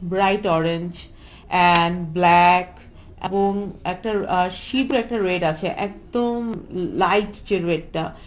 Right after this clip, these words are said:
ওই রেডটা ইউজ করতে পারেন। হোয়াইট, হোয়াইট অনেক সুন্দর লাগে, যারা ফর্সা তাদেরকে হোয়াইটটা পরলে অনেক বেশি স্নিগ্ধ লাগে, just একটা টিপ আর একটা লিপস্টিক, that's it। And আমি বলবো আরো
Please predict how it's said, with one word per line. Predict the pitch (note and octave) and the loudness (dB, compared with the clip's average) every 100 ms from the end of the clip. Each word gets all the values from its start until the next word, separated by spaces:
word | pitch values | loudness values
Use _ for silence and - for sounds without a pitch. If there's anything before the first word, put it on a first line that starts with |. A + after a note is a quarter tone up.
| - | -10
ওই | - A3 | 0 2
রেডটা | G3+ G3+ G3+ A3 | 4 2 2 -2
ইউজ | F#3+ F#3+ | -2 -2
করতে | F#3 F#3+ | -6 -6
পারেন। | - F#3 F#3+ | -4 -2 -2
হোয়াইট, | F3+ D#3+ F#3 D#3+ D#3 - - - - - - | -6 -2 0 0 -4 -14 -20 -20 -20 -20 -4
হোয়াইট | G3+ A3 A#3+ | 2 2 0
অনেক | - G#3 G#3 | -4 -4 -4
সুন্দর | G#3 G3+ F#3+ | -4 -4 -2
লাগে, | F3 D#3 C#3+ D3 - - | 2 0 0 -6 -8 -8
যারা | F#3 F#3 | -4 -4
ফর্সা | F#3 F#3+ F3 F3 F#3 G#3+ - - - | -2 0 0 0 -2 -2 -4 -14 -4
তাদেরকে | G3+ G#3 A#3+ | -4 -2 -4
হোয়াইটটা | G3+ F#3 F#3 G#3+ | -2 -2 -4 -8
পরলে | G#3+ A3 A#3 | -6 -6 -4
অনেক | A3+ B3 | -4 -4
বেশি | A#3 A#3 B3 | -6 -6 -6
স্নিগ্ধ | G#3 F3 A#3 | -6 -4 -4
লাগে, | F3 D#3+ | -2 -2
just | F#3 B3 C4+ | -4 -6 -8
একটা | C4 C4+ | -8 -10
টিপ | - A#3+ A#3+ | -6 -6 -4
আর | - G3 | -4 -6
একটা | G3+ | -4
লিপস্টিক, | F#3 F3+ - D#3+ - | -6 -6 -8 -6 -2
that's | F3+ F#3+ - | -4 -4 -10
it। | - - - - - - - - - F#3+ | -10 -12 -20 -20 -20 -20 -20 -12 -4 -2
And | G3 G3 | -2 -2
আমি | F#3 F#3 G3+ | -4 -2 -4
বলবো | F3+ F#3 F3 G3 | -4 -4 -4 0
আরো | F#3 F#3 F#3 F#3 F3 | 0 0 -2 -4 -8